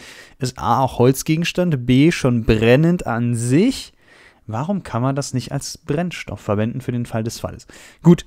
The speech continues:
es gibt günstigere Varianten, ist jetzt nicht so wahnsinnig effizient, aber vielleicht ein cooles kleines Gimmick und Feature.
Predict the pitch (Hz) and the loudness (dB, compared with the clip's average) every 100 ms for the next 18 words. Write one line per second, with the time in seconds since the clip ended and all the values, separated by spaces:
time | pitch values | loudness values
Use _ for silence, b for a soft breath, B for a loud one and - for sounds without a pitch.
0 | _ 120 135 127 151 143 135 123 120 120 | _ -6 -4 2 2 4 4 4 4 4
1 | 143 151 139 131 120 117 117 113 117 117 | 2 0 -4 -4 -4 -2 0 2 0 0
2 | 117 113 - 147 170 135 123 - 123 185 | -4 -2 2 4 6 4 4 4 4 2
3 | - 156 - - 208 208 196 - 143 139 | 0 -6 2 4 6 4 0 0 2 4
4 | 143 135 - 147 160 156 143 131 185 - | 2 -2 0 0 0 -2 -6 -4 -4 -2
5 | 104 69 | -4 -4